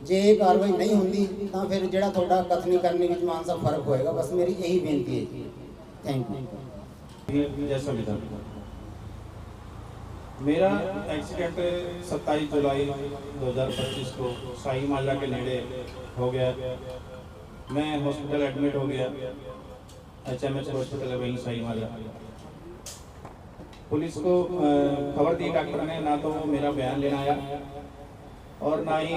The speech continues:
Speaker 2: कोई कंप्लेंट किसी प्रकार की, कुछ नहीं किया पुलिस ने। मैंने,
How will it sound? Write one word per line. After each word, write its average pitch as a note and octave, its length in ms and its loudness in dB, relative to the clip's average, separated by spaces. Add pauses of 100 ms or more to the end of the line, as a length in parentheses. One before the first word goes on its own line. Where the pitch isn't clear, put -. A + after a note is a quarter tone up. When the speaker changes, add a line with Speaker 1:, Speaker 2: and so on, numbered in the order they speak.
(840)
Speaker 2:
कोई F3+ 140 2
कंप्लेंट C#3+ 840 0
किसी C#3+ 220 -2
प्रकार B2+ 300 0
की, B2 240 -4 (1400)
कुछ F3 180 2
नहीं E3 180 0
किया C#3+ 200 4
पुलिस C3+ 280 0
ने। C#3+ 200 0 (360)
मैंने, D3 380 0